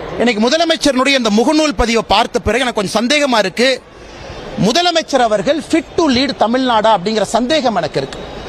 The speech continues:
யாரும் சொல்லாதப்ப, அதை பத்தி யாரும் பேசாதப்ப, அதை பற்றி யாரும் கருத்து சொல்லாதப்ப எதற்காக அனைத்து கட்சி கூட்டத்தை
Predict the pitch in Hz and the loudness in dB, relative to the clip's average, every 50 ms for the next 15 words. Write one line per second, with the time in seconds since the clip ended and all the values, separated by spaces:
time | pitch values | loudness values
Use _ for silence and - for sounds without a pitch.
0 | - - - - - - - - - - - 165 175 190 214 240 277 302 311 330 | -14 -14 -14 -14 -14 -14 -14 -14 -14 -8 -2 0 2 4 4 4 4 4 4 4
1 | 320 262 - - 208 220 226 220 202 175 170 - - 175 180 214 226 220 - - | 2 2 2 0 0 2 2 2 2 2 -2 -2 0 2 2 2 2 0 -2 -8
2 | - - - - - - - - - - - - - 190 220 247 185 247 254 - | -16 -16 -14 -14 -14 -14 -14 -14 -14 -14 -8 -2 0 0 2 2 0 -2 -2 -2
3 | 320 311 269 233 214 233 254 285 269 202 - 233 269 302 - - 294 240 208 180 | 0 0 2 2 2 2 2 0 -2 -2 0 2 2 2 2 2 2 2 2 2
4 | 160 - - 156 160 190 208 214 233 226 - - - - - - - - - - | 0 0 2 2 2 2 2 -2 -6 -12 -14 -14 -12 -12 -12 -12 -12 -12 -12 -12
5 | - - - - - - - 147 202 208 269 285 254 185 254 254 208 - 330 349 | -12 -12 -12 -14 -14 -8 -4 -2 0 2 2 0 0 0 -2 -2 -2 0 0 0
6 | 302 226 214 196 226 269 302 330 311 208 - 247 254 294 359 370 - 392 359 - | 2 2 2 2 2 2 0 0 -2 0 2 2 4 4 2 0 0 0 0 0
7 | - 247 220 214 190 180 156 160 151 - 285 311 220 208 226 233 311 320 339 240 | 0 0 2 2 2 2 2 0 0 0 0 0 0 0 0 2 2 0 0 0
8 | - 269 233 226 220 226 302 302 233 214 233 277 320 302 - - 294 208 - 254 | 0 2 2 2 2 2 2 2 2 2 2 0 0 -2 -2 -4 -6 -6 -4 -4
9 | 214 - 233 226 - - 214 180 190 160 - 294 | -4 -4 -4 -6 -2 -2 -2 0 -2 -2 -2 -2